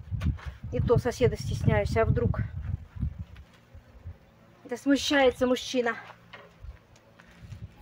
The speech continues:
Такой соседки. Вот вроде футболка, да? А чувство в ней себя неловко. <laughs> Ой, черт, что придумали. Это ж надо, а?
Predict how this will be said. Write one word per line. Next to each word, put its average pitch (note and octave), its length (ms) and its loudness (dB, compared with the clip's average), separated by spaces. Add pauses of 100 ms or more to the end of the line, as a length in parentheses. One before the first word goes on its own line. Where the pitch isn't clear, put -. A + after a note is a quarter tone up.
(1300)
Такой - 240 2
соседки. - 600 0 (2500)
Вот A3 100 -10
вроде B3+ 200 2
футболка, A3+ 460 4
да? G#3+ 180 4 (160)
А F3 80 -14
чувство - 300 -4
в F3 60 -16
ней G3 160 -10
себя - 260 -10
неловко. G3 420 0 (1040)
<laughs> - 100 4 (220)
Ой, - 1600 0
черт, A#4+ 320 4
что G#4 180 -4
придумали. E4 560 0 (1300)
Это - 80 -12
ж - 120 -18
надо, C#4+ 280 -4
а? A#3 140 -12